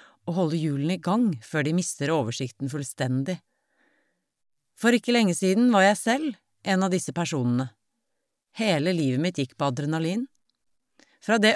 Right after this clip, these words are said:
øyeblikket jeg våknet til det øyeblikket jeg gikk til sengs, var jeg i aktivitet. Travel, travel, travel,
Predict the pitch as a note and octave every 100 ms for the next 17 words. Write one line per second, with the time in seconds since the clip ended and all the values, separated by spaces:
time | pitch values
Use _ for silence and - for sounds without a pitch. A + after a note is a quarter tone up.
0 | - F#3 C#3+ D#3 E3+ G3+ A3+ G3+ - A#3+
1 | - F#3 C#3 C#3+ A3+ G#3 D3+ F3+ - G#3+
2 | G3 - A3+ - G#3 C4 - - _ -
3 | D3 C#3 D#3 E3+ - C#3+ C3+ - D3 C#3+
4 | - - - - _ _ _ _ _ -
5 | D3+ C#3 D3+ - _ _ - D3 C3+ E3+
6 | A3+ - - C3+ C3+ D#3+ A3 A3